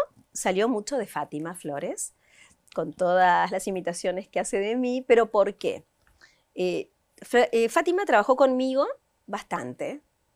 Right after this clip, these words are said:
ha trabajado conmigo en, en varias obras, y en la última que trabajó, eh, yo siempre, cuando no tenía nada que decir, o querés opinar y realmente no sabés ni qué decir, pero tenés que meter una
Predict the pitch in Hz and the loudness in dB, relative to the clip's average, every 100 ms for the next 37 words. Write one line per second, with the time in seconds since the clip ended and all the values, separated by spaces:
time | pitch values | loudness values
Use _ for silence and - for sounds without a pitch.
0 | _ _ - 175 175 147 160 165 156 156 | _ _ -8 0 0 0 -2 -4 -4 -8
1 | 165 180 160 185 _ _ _ _ _ _ | -4 -4 -4 -8 _ _ _ _ _ _
2 | _ - 190 185 208 202 214 - 156 143 | _ -8 -4 -2 4 4 4 0 0 0
3 | 143 175 - - 220 233 269 320 285 240 | -2 -8 -12 0 4 6 6 2 2 4
4 | 247 240 - 277 302 440 _ _ _ _ | 4 2 2 2 2 0 _ _ _ _
5 | _ _ _ _ _ _ _ _ - 165 | _ _ _ _ _ _ _ _ -8 -4
6 | 156 156 156 - - _ _ _ _ _ | -4 -4 -6 -8 -14 _ _ _ _ _
7 | - _ _ - - 269 - 320 233 185 | -20 _ _ -6 -4 -2 2 4 4 4
8 | 185 196 170 - 208 180 185 185 185 190 | 4 4 0 0 2 2 4 4 4 2
9 | 208 240 226 214 226 196 185 180 214 175 | -2 -4 -4 -2 -2 -2 -4 -6 -4 -4
10 | 180 185 _ 185 185 220 254 214 175 202 | -4 -8 _ -8 -4 -2 -2 -2 2 4
11 | 233 240 185 202 214 214 190 180 190 185 | 2 0 -6 -6 -6 -6 -6 -6 -8 -8
12 | 165 - 240 160 - - - - _ - | -12 -8 -10 -8 -10 -10 -14 -20 _ -8
13 | 165 160 160 208 208 185 - 180 - - | -6 -4 -4 -4 -6 -6 -10 -10 -10 -14